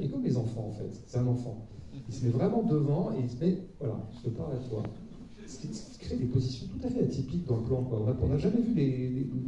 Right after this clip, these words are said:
c'est pas comme ça qu'ils se tiennent, les acteurs, euh. Après, il a quand même un trait de personnalité, euh,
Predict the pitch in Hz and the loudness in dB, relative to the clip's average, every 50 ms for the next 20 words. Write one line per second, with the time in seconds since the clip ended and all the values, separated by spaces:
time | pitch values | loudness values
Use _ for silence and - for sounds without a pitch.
0 | 127 - - - - - - 233 240 214 175 - - 147 - - 113 107 107 - | -4 -8 -10 -14 -12 -8 -6 -4 -2 0 -2 -2 -2 -4 -6 -4 -2 -2 -2 -2
1 | - - - - 131 127 127 117 107 95 95 92 - - 104 104 98 92 90 92 | -4 -6 -2 0 0 2 2 2 2 0 0 -4 -6 -6 -6 -4 -4 -4 -4 -4
2 | 90 90 - - - - - - - - - - - - - - - - - - | -4 -4 -6 -10 -12 -18 -20 -20 -20 -20 -20 -20 -20 -20 -20 -20 -20 -20 -20 -18
3 | - - - - - - - - - - - - - - - 180 170 143 117 110 | -18 -18 -18 -18 -18 -20 -20 -20 -20 -18 -16 -12 -8 -4 -2 0 2 2 2 2
4 | 107 110 156 165 180 180 147 123 - - 156 147 151 - 143 - - 139 127 127 | 2 4 4 6 6 6 4 4 2 0 0 0 0 0 -2 0 0 0 0 2
5 | 123 127 127 123 - - 143 139 139 135 123 123 123 - - - - | 2 0 -2 -2 -2 0 0 2 2 2 0 0 -2 -6 -8 -10 -10